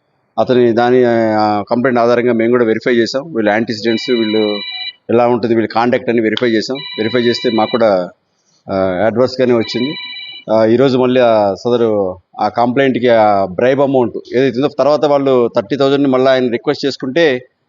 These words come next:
అది ప్లాట్కి ఫైవ్ థౌ-, ఫైవ్ థౌజండ్ తప్పున ఫిఫ్టీన్ థౌజండ్, ఆ, సె-, సెటిల్ చేసుకున్నారు వాళ్ళు. ఆ అమౌంట్ ఈరోజు ఫిఫ్టీన్ థౌజండ్, ఆ క-, కంప్లైంట్ కనకేష్ తీసుకొచ్చి టీపీఎస్, టీపీఓ, సారీ, టీపీఎస్ శ్రీ లక్కిరెడ్డి, ఆ, వెం-, వెంకట రమణి గారికి ఇస్తుండగా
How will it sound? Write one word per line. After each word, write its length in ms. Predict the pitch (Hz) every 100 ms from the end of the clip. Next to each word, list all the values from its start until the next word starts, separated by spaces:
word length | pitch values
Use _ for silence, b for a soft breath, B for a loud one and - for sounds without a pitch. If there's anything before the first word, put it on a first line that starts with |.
| _ 110
అది 300 | 117 117 110
ప్లాట్కి 400 | - 131 139 135
ఫైవ్ 200 | 131 135
థౌ-, 300 | 143 135 110
ఫైవ్ 160 | 131 135
థౌజండ్ 280 | 139 135 135
తప్పున 340 | 135 139 131
ఫిఫ్టీన్ 380 | 123 120 - 139
థౌజండ్, 380 | 143 139 135 123 107 98 104 _ _ _ - 113
ఆ, 220 | 113 110
సె-, 180 | 101 117
సెటిల్ 340 | 101 120 139
చేసుకున్నారు 380 | 139 127 127 120
వాళ్ళు. 220 | 120 139 - _ _ _ -
ఆ 120 | 117
అమౌంట్ 300 | 127 147 139
ఈరోజు 300 | 135 139 127
ఫిఫ్టీన్ 340 | 127 110 147 135
థౌజండ్, 340 | 135 135 131 123 110 104 101 104 _ -
ఆ 180 | 107 104
క-, 220 | - 110
కంప్లైంట్ 420 | 117 117 139 123
కనకేష్ 380 | 123 123 139 -
తీసుకొచ్చి 580 | 123 - 131 139 123 110
టీపీఎస్, 640 | 135 107 135 123 131 113 -
టీపీఓ, 640 | 123 135 123 123 123 -
సారీ, 320 | 101 117 98
టీపీఎస్ 580 | 95 - 131 139 123 113 - b b b b
శ్రీ 280 | - 120 113
లక్కిరెడ్డి, 560 | 104 117 139 131 123 117
ఆ, 280 | 101 95 92
వెం-, 280 | 110 117
వెంకట 300 | 110 110 127
రమణి 260 | 131 120 127
గారికి 440 | 120 113 113 110
ఇస్తుండగా 600 | 110 - 127 120 120 123